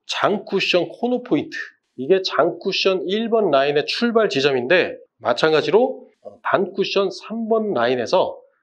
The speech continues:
각각 한 포인트씩 이동된 라인입니다.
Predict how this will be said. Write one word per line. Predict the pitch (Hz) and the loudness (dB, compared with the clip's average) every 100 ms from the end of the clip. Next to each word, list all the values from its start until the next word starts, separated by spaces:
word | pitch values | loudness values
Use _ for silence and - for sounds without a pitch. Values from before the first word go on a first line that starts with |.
| _ | _
각각 | - 151 - 185 - - _ | -4 -4 0 0 -2 -20 _
한 | - 226 240 | -6 -4 -4
포인트씩 | - 220 202 180 165 180 - - | -2 -2 -2 -6 -8 -8 -12 -14
이동된 | 135 175 160 165 139 139 139 | -8 -8 -6 -6 -4 -4 -4
라인입니다. | 104 110 120 113 - | 0 0 0 -4 -8